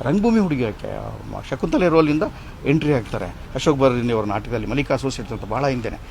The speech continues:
ಅಭಿಜ್ಞಾನ ಶಾಖ, ಅಲ್ಲಿಂದ ಅಪ್ಪನ ಹೆಸರು ಭಾಳ ಜಗದ್ವಿಖ್ಯಾತ ಹೆಸರು, ಭಾಳ ದೊಡ್ಡ ಪತ್ರಕರ್ತರು ಅಪ್ಪ.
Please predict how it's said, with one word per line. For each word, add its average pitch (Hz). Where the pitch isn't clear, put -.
ಅಭಿಜ್ಞಾನ 131
ಶಾಖ, 113
ಅಲ್ಲಿಂದ 170
ಅಪ್ಪನ 220
ಹೆಸರು 214
ಭಾಳ 202
ಜಗದ್ವಿಖ್ಯಾತ 175
ಹೆಸರು, 170
ಭಾಳ 123
ದೊಡ್ಡ 175
ಪತ್ರಕರ್ತರು 139
ಅಪ್ಪ. 101